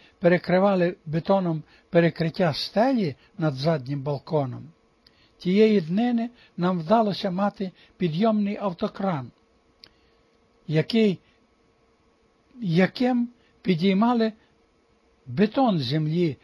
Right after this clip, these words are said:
на стелю другого поверху. А там бригада братів вигребала його і розрівнювала. Друга бригада мішала внизу бетон. Робота спорилася, всі раділи,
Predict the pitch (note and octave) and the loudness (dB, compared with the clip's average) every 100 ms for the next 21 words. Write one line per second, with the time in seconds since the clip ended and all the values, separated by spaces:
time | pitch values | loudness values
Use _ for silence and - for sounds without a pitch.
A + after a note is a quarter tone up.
0 | - E3+ F#3 - B3+ G#3+ G#3 G3 G#3 G#3+ | -10 -4 -4 -2 2 2 2 0 -2 -2
1 | G#3+ G3+ C#3+ C3 - E3+ _ _ _ _ | -2 -4 -4 -10 -16 -20 _ _ _ _
2 | _ - _ E3+ - C4+ D4+ A3 G#3+ D#3+ | _ -20 _ -4 0 0 2 2 0 0
3 | F3 D#3 D3 C#3+ - D3 C3 _ - - | -2 -4 -6 -8 -8 -10 -10 _ -20 -12
4 | F3+ G#3 E3 F#3+ E3 F3 F3 F#3 G3 G#3 | 2 4 4 2 2 2 2 2 0 -2
5 | E4 G#3+ A3+ A#3 A#3+ D4+ G3+ D#3+ C3 C3 | -2 0 2 0 -2 -2 -2 -4 -6 -12
6 | B2+ _ _ _ _ _ _ _ - E3+ | -16 _ _ _ _ _ _ _ -14 -4
7 | D4 A#3 F#3 D3+ C#3 C#3+ C3 D3+ G3 - | 0 2 2 0 -2 -4 -4 -4 -4 0
8 | C4+ C4+ B3 A#3+ A#3+ A3 A#3+ - G#3 G#3 | 0 0 -2 -4 -4 -6 -6 -6 -6 -8
9 | - _ _ _ _ _ - G3 A#3 C#4+ | -14 _ _ _ _ _ -2 0 2 0
10 | C4+ - - A3+ A3+ G3+ G3 - F#3 - | -2 -4 -4 -2 0 -2 -6 -10 -12 -6
11 | C#4 B3 A3+ F3+ A3+ G#3 | -2 0 0 0 0 0